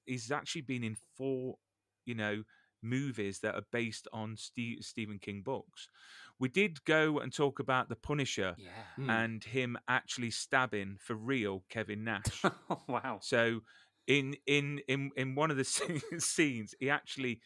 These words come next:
Speaker 1: stabbed Kevin Nash, and he actually felt really, really bad, but, but he got over it. But, um,
Speaker 2: <laughs>
Speaker 1: f-,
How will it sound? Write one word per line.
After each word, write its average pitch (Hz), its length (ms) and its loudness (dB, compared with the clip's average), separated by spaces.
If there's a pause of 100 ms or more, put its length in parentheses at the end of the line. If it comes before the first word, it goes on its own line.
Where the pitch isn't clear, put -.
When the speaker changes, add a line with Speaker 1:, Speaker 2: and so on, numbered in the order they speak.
(160)
Speaker 1:
stabbed 123 560 0
Kevin 110 320 -2
Nash, 110 300 0
and 104 100 -4
he 107 40 2
actually 107 280 -4
felt 104 280 -2
really, 104 260 0
really 101 220 -2
bad, 98 260 -2 (100)
but, 101 140 -2 (640)
but 113 80 -2
he 113 60 -2
got 113 200 -2
over 107 300 0
it. 92 240 -2
But, 107 340 2
um, 104 260 0
Speaker 2:
<laughs> - 0 -
Speaker 1:
f-, - 600 -8